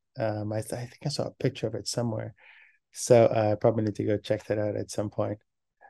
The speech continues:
Um, speaking of seven seven four sevens hotel, there's another one. There's one in Sweden, uh, Sweden, Arlanda. Uh, it's actually, uh, and it's, you can, you can book it.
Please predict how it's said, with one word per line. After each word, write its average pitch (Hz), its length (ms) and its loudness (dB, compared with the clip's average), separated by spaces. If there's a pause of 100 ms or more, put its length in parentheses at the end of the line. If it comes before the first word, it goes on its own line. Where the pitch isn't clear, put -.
(180)
Um, 107 480 2
speaking 151 300 8
of 139 60 10
seven 135 260 6
seven 117 340 2
four 110 220 -2
sevens 107 380 0
hotel, 110 460 2
there's 107 260 0
another 107 560 2
one. 107 580 0
There's 107 220 2
one 123 160 4
in 120 140 2
Sweden, 151 560 2 (800)
uh, 104 220 0
Sweden, 117 320 2
Arlanda. 107 720 2 (540)
Uh, 101 380 -2
it's 104 380 0
actually, 104 760 0
uh, 101 240 -2
and 107 180 0
it's, 110 540 -2
you 113 320 0
can, 110 540 0
you 117 100 -2
can 120 220 4
book 156 260 8
it. 98 240 -2